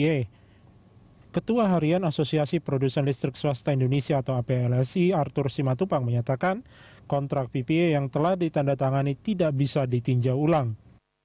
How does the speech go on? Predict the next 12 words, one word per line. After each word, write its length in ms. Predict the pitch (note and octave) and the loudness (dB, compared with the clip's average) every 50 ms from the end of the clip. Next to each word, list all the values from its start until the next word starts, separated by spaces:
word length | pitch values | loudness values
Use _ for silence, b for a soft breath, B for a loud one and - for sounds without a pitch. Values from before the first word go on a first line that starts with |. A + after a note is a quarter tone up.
| _ _ _ _ _ - - - | _ _ _ _ _ -14 -4 0
Arthur 400 | C#3 C3 A#2 A#2+ - C3 B2+ B2+ | 0 0 0 2 0 0 0 2
menambahkan, 640 | B2 B2+ C3+ D3 E3 E3+ D#3 - D#3 D3 D3 C#3+ B B B B B - | 2 2 2 2 2 0 2 2 0 0 0 -2 B B B B B -4
jika 320 | A#2+ C3 B2+ - C#3 B2 | -2 -2 0 0 -2 -2
kontrak 320 | - C3 B2+ C3 C3 A#2+ - | 0 -2 0 0 -2 -2 -2
tersebut 400 | C3+ C3+ - - C#3+ C#3+ D3+ C3+ | -2 -2 0 0 0 0 0 0
ditinjau 480 | C3 B2 - C3+ B2+ B2+ C3 C3+ B2 | 0 0 0 0 0 2 0 0 -2
kembali 320 | - C#3+ D3 E3 E3 F3 F#3+ F3+ | 0 0 0 0 0 0 -2 -2
akan 180 | D#3 - F3 F3 E3+ | 0 0 0 0 0
berdampak 480 | E3 D#3+ D#3+ F3 F3 F3+ F3+ F#3+ F#3 F3+ - | -2 0 0 -2 -2 0 0 -2 -2 -2 -2
pada 240 | - D#3 C#3 C#3 C#3+ | -2 -2 0 0 0
iklim 320 | C#3 B2+ - C3+ C3+ C3 C3 C3 B2+ A#2 | -2 -2 -2 -2 -2 0 0 0 -2 0
investasi. 640 | - C#3+ C3 - - E3+ E3+ E3 - G3 E3 C3 | -2 -2 -2 0 0 -2 0 0 0 -2 -2 -2